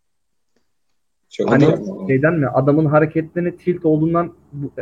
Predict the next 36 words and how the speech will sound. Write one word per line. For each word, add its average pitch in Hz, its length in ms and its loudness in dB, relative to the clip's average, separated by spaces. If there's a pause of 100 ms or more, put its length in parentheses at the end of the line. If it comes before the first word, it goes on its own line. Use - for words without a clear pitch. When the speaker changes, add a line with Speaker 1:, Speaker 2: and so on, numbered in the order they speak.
(200)
Speaker 2:
e, 127 200 0
bu 151 200 6
atıyorsan 170 480 0
mesela 143 440 0 (360)
Del 143 320 2
Rio 165 160 4
gidiyor. 156 480 2 (380)
Hani 120 220 -2 (200)
arka 135 320 4
alanda 147 300 4
Big 139 140 4
Show'u 147 240 0
falan 139 260 2
sakatlıyor. 123 540 0
Birine 131 260 6
saldırıyor. 131 500 2
Hani 131 220 0
gerçekten 139 540 2
bu 143 160 6
alıyor. 131 380 2 (760)
Ama 147 240 4
hani 147 240 2 (180)
neye 160 320 4
göre 139 300 4
bu 123 80 4
alıyorsun? 123 400 0
Hani 127 240 0 (1000)
nefret 143 640 2
et, 143 120 4 (120)
hani 143 180 -2
hay-, 143 260 4
hayran 147 340 4
olarak 151 340 4
nefret 135 220 -4
ediyorsan 156 400 0
yani 127 300 0